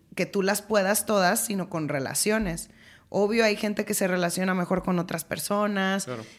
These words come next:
Speaker 1: este, y que eso abre más puertas. Y por otro lado, al mismo tiempo, nada es imposible. El hecho de que yo nunca haya tenido acceso a cierto productor no significa que nunca lo pueda tener.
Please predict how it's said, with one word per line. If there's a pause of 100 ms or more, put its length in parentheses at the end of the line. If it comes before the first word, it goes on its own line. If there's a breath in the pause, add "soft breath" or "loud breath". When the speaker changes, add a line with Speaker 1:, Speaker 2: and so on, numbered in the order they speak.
Speaker 1:
este,
y
que
eso
abre
más (120)
puertas.
Y
por
otro
lado, (240)
al
mismo
tiempo, (400 loud breath)
nada
es
imposible.
El
hecho
de
que
yo
nunca
haya
tenido
acceso
a
cierto
productor (300 loud breath)
no
significa
que
nunca
lo
pueda
tener.